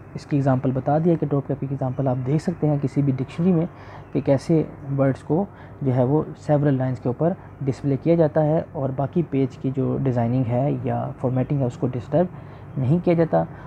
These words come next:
और page margin भी आपको खुद ही चाहिए कि आप उसको practically perform करें, उसके बारे में समझें कि वो कैसे perform करता है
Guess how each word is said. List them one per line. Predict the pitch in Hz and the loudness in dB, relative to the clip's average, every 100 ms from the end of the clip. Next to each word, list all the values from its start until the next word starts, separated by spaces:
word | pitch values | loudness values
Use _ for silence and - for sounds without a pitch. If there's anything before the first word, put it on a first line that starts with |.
| - | 0
और | 139 127 - | 2 4 6
page | 165 156 | 6 6
margin | 147 139 139 | 4 4 2
भी | 139 139 | 4 4
आपको | 120 - 131 127 | 2 0 0 0
खुद | - 175 | 2 4
ही | 156 - - - | 4 0 -14 -4
चाहिए | 135 147 147 | 0 2 2
कि | 135 | 0
आप | - 127 135 | -4 -6 -8
उसको | - 143 | -8 -6
practically | 131 - - 127 123 | -2 -4 -4 -4 -2
perform | - - 156 185 | -4 0 2 4
करें, | 185 175 180 - - - - - - - - - - | 4 2 0 -10 -16 -18 -18 -18 -18 -20 -20 -18 -10
उसके | 156 143 | -4 2
बारे | 131 123 | 4 4
में | 131 131 - - - - | 2 -4 -8 -18 -10 2
समझें | 175 175 151 | 4 6 4
कि | 143 | 2
वो | 131 | 0
कैसे | - - 156 | 0 -2 -2
perform | - - 143 170 | -2 -2 0 0
करता | 175 165 165 160 | 2 2 2 2
है | 160 | 2